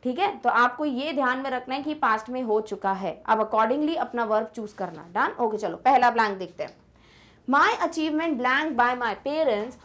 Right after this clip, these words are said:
on September twentieth। अभी इधर क्या दिया हुआ है कि आपको सेलिब्रेट करने की बात की गई है, वर्ब है सेलिब्रेट। अभी इधर ये ध्यान रखना है कि वी थ्री होना कंपल्सरी है, because पैसिव से ही हमें फिल करना है, क्वेश्चन पढ़ लिया था।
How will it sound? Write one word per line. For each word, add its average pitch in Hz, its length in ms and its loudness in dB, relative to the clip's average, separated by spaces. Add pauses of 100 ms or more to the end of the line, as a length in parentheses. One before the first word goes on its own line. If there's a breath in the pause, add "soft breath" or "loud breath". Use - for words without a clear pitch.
(120)
on 233 180 2
September 302 600 2 (160)
twentieth। 214 560 -4 (220)
अभी 233 180 0
इधर 320 160 0
क्या 330 200 6
दिया 320 180 2
हुआ 277 180 4
है 330 80 2 (1040)
कि 294 380 -4
आपको 240 440 4
सेलिब्रेट 302 580 -2
करने 214 240 2
की 202 100 -6
बात 175 240 -4
की 175 80 -14
गई - 140 -14
है, - 100 -18 (400 soft breath)
वर्ब 240 420 2 (100)
है 202 240 -4
सेलिब्रेट। 285 560 -4 (240 loud breath)
अभी 320 280 6
इधर 330 220 4
ये 339 140 0
ध्यान 277 280 0
रखना 247 280 -2
है 262 200 0
कि 294 80 -2
वी 247 160 -4
थ्री 285 200 -4
होना 233 300 -2
कंपल्सरी 214 520 -4
है, 262 120 -2
because 233 220 -6
पैसिव 214 400 0
से 247 180 -4
ही 226 140 -4
हमें 240 180 -6
फिल 208 160 -6
करना 202 260 -4
है, 269 80 -8
क्वेश्चन 233 280 -6
पढ़ 247 160 -2
लिया 196 180 -6
था। - 160 -16